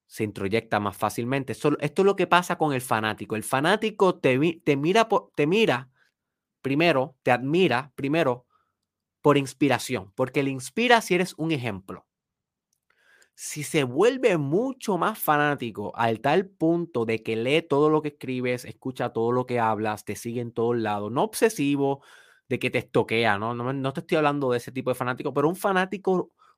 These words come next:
puramente, un fanático de tu fana-, de que compra todo, es el primero que compra, es tu cliente ideal. Esos fanáticos, lo que sucede en su psicología es que te introyectan.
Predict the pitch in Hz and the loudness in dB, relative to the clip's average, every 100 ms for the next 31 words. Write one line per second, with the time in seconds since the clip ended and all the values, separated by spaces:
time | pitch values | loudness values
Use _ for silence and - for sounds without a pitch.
0 | _ _ _ 170 196 170 135 113 107 123 | _ _ _ 8 8 8 4 0 -2 -4
1 | - 185 175 180 190 220 208 190 139 117 | 0 2 2 2 0 0 4 4 4 0
2 | - 123 - 117 117 117 127 120 139 170 | -4 -6 -2 -4 -4 -4 -4 -2 -2 -4
3 | 196 180 156 143 156 156 147 131 165 160 | 0 0 2 2 4 6 4 2 -2 0
4 | 147 131 147 165 156 143 143 151 151 139 | 0 2 2 2 2 2 2 2 0 0
5 | 131 - 175 170 151 180 208 185 139 104 | 0 0 -4 -2 -2 -2 -2 0 0 0
6 | 104 _ _ _ _ _ _ _ _ _ | -4 _ _ _ _ _ _ _ _ _
7 | 175 202 240 220 196 208 214 196 190 139 | -2 -2 -2 0 2 2 2 0 0 2
8 | 131 127 120 123 - 156 180 175 175 170 | 2 -2 -4 -4 -2 2 2 0 -4 -2
9 | 165 165 175 185 165 143 117 120 107 104 | 0 2 0 0 -2 -4 -6 -2 -2 -2
10 | 110 - 101 | -6 -12 -18